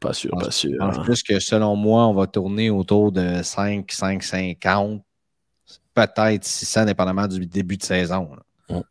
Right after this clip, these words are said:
Speaker 2: Tu sais. Mais encore là, je me disais que la semaine passée, euh, euh, j'étais content, euh, d'avoir vendu une Jack Hughes à trois cents piastres, puis là, je vois qu'il y en a une à trois cent cinquante quand il reste vingt-quatre heures sur eBay, tu comprends ?
Speaker 1: <laughs>
Speaker 2: Fait que, tu sais,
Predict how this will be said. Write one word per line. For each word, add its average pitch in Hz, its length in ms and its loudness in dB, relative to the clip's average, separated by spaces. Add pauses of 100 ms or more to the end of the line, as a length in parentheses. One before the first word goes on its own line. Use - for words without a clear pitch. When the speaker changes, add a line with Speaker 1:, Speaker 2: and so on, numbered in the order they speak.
Speaker 2:
Tu 90 100 -4
sais. 90 140 -4 (400)
Mais 87 80 0
encore 92 320 2
là, 104 160 6
je 92 100 0
me 95 100 0
disais 90 320 0
que 101 120 -4
la 90 240 0
semaine 101 240 -4
passée, 104 560 2
euh, 90 180 0 (480)
euh, 90 380 -2
j'étais 95 180 -2
content, 98 320 0
euh, 107 440 4
d'avoir 98 340 6
vendu 98 380 2
une 110 120 0
Jack 95 300 2
Hughes 110 200 2
à 98 60 4
trois 98 240 0
cents 92 220 -2
piastres, 107 420 -2
puis - 80 -6
là, 104 120 4
je 95 80 -2
vois 107 180 2
qu'il 101 120 -2
y 92 40 0
en 92 80 -2
a - 20 0
une 107 160 0
à 92 80 0
trois 95 180 -2
cent 98 140 -6
cinquante 98 500 -2
quand 92 120 -2
il - 100 4
reste 92 160 2
vingt-quatre 95 380 -2
heures - 100 2
sur - 140 -4
eBay, 87 340 -4
tu - 80 -14
comprends ? 82 400 -4
Speaker 1:
<laughs> - 60 -2
Speaker 2:
Fait - 480 -2
que, - 100 -4 (340)
tu 190 80 0
sais, - 380 -6